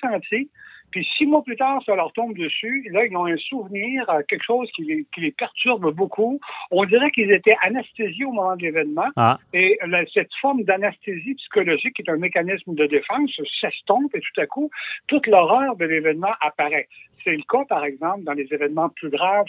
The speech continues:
Speaker 1: comme s'il y a eu torture ou viol. Et
Speaker 2: Mhm.
Speaker 1: surtout les viols où la personne a pensé qu'elle pourrait être assassinée, en plus, là. Euh, bon, ça, ça ressemble beaucoup à la torture. Alors, c'est pour ça que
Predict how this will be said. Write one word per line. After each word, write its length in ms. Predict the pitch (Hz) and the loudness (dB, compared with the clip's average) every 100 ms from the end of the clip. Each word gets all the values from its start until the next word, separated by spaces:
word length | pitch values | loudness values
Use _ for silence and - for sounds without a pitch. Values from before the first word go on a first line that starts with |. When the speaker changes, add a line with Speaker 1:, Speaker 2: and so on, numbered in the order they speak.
| - | -2
Speaker 1:
comme 200 | 160 151 | -4 -4
s'il 220 | - 175 | -6 -6
y 20 | |
a 20 | |
eu 120 | 170 175 | -6 0
torture 540 | 202 - - 214 220 226 | 2 2 0 2 2 0
ou 80 | 214 | -2
viol. 320 | 143 160 147 131 120 - - - - - | 0 2 2 0 -6 -12 -12 -12 -14 -8
Et 60 | - | -2
Speaker 2:
Mhm. 60 | |
Speaker 1:
surtout 320 | 156 - 294 | -2 0 2
les 160 | 277 202 | 4 4
viols 400 | 170 214 240 247 | 6 6 8 4
où 60 | 185 | 2
la 120 | 165 | 4
personne 380 | 165 151 220 214 | 2 2 2 4
a 80 | |
pensé 440 | - 202 190 - 226 | 2 2 0 -2 -4
qu'elle 140 | 170 | -6
pourrait 260 | 135 156 170 | -4 -2 0
être 80 | 175 | 0
assassinée, 600 | 139 151 143 - 175 233 | -2 -4 -6 -6 -4 -4
en 120 | 156 | -4
plus, 260 | - 220 - | 0 0 0
là. 140 | 202 208 - - - - | -4 -6 -8 -14 -8 -2
Euh, 240 | 143 143 | 0 0
bon, 200 | 139 143 - - | 2 0 0 2
ça, 140 | 214 | 2
ça 100 | 170 | 2
ressemble 300 | 156 185 180 | -4 -2 -2
beaucoup 280 | 156 147 226 | -2 2 4
à 40 | 180 | 4
la 120 | 131 | 2
torture. 520 | - 139 - 196 262 269 | 0 -2 0 0 -2 -2
Alors, 200 | 156 151 - | -2 -2 -2
c'est 100 | - | -10
pour 160 | 160 | -6
ça 140 | - | -6
que 60 | 240 | -2